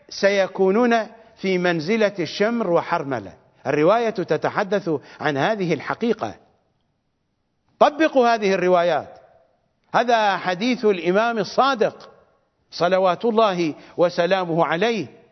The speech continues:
من أن أكثر مراجع التقليد عند الشيعة الذين تقلدهم الشيعة بشكل واضح، الحديث عن المشهورين، عن المعروفين،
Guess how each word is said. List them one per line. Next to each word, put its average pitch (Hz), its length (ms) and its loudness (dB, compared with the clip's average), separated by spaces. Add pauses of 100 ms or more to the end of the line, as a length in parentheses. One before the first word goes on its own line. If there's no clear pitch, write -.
(180)
من 196 300 0
أن 208 340 0
أكثر 226 880 0 (380)
مراجع 220 560 2
التقليد 214 580 0
عند 226 300 0
الشيعة 139 500 -2 (540)
الذين 202 540 2 (1800)
تقلدهم 294 920 2
الشيعة 143 560 -4 (1500)
بشكل 262 560 0
واضح، 240 520 0 (240)
الحديث 202 520 -2
عن 247 240 0
المشهورين، 220 960 0 (180)
عن 240 200 0
المعروفين، 240 1000 0